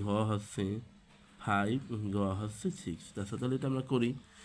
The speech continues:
তো প্লাস থাকলে আমরা জানি কি মাইনাস হবে, এন স্কয়ার মাইনাস টু হবে, অর্থাৎ root over five square minus two। ফাইভ মানে ফাইভ মাইনাস টু,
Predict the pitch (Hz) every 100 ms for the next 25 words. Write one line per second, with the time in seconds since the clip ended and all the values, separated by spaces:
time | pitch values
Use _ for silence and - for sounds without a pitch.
0 | - - - 139 147 151 147 143 139 135
1 | 127 123 120 113 113 107 113 113 113 113
2 | 110 104 110 110 110 107 110 117 110 110
3 | 107 107 104 143 127 127 123 139 - -
4 | - - - - - 113 117 120 120 139
5 | 135 127 127 120 117 127 127 - 160 190
6 | - - - - - - 117 117 113 107
7 | 101 98 - 104 113 - - - - -
8 | 123 147 127 117 113 107 - 117 156 175
9 | 120 113 110 107 101 - 147 208